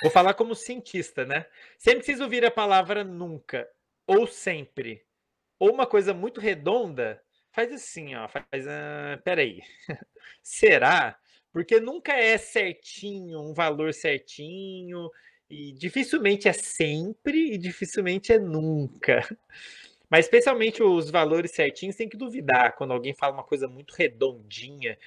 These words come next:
assim, que vale pra todo mundo, pô, difícil, né, uma coisa valer pra todo mundo do mesmo jeito. Tem uma variabilidade, faz parte.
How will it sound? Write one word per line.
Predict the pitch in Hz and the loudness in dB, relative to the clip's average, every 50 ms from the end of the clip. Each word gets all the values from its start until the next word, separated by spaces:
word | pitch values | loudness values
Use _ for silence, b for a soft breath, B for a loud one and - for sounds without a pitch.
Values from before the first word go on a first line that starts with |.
| B B B B B | B B B B B
assim, | B 139 135 - - 151 139 | B 0 0 0 -4 -6 -6
que | 120 - - 135 | -6 -6 -6 4
vale | 127 147 156 165 170 | 8 8 8 8 6
pra | - 185 160 | 4 4 2
todo | 147 - - 185 180 151 147 | 2 4 2 2 4 4 -2
mundo, | 135 131 143 180 208 196 147 120 117 110 | -4 -4 -4 -2 -2 -4 -4 -6 -8 -8
pô, | - - 320 220 107 - - _ _ _ _ _ _ _ _ _ _ _ _ _ _ | -4 0 0 0 0 0 -6 _ _ _ _ _ _ _ _ _ _ _ _ _ _
difícil, | - - - - 415 359 - - 220 196 | -20 -20 -4 0 0 0 2 2 0 0
né, | 180 185 185 | 2 0 -2
uma | 180 165 151 | -2 -4 -6
coisa | - - 165 165 156 151 156 | -2 0 0 0 2 2 2
valer | - 160 139 123 120 135 143 156 151 - | 2 2 0 2 0 0 0 0 0 -2
pra | - 123 113 | -4 -6 -8
todo | - _ _ 165 160 160 147 151 | -12 _ _ 6 6 6 4 0
mundo | 143 139 139 147 156 143 139 | -4 -4 -6 -6 -6 -6 -6
do | 131 143 | -8 -8
mesmo | 135 131 131 139 147 165 156 127 117 131 135 127 | -8 -6 -4 0 2 2 2 0 -4 -8 -8 -8
jeito. | 117 107 107 120 117 113 104 - _ | -8 -6 -4 -4 -4 -4 -4 -10 _
Tem | - - 165 | -12 -12 -10
uma | 185 233 240 | -8 -8 -6
variabilidade, | 240 240 247 240 226 277 294 302 233 - 151 151 151 143 - | -4 -2 -2 -2 -4 -4 -10 -6 2 6 6 6 6 4 0
faz | - 147 160 - | -4 -6 -6 -6
parte. | - _ 196 160 143 139 - - - - - | -6 _ -2 0 0 0 -2 -6 -14 -18 -18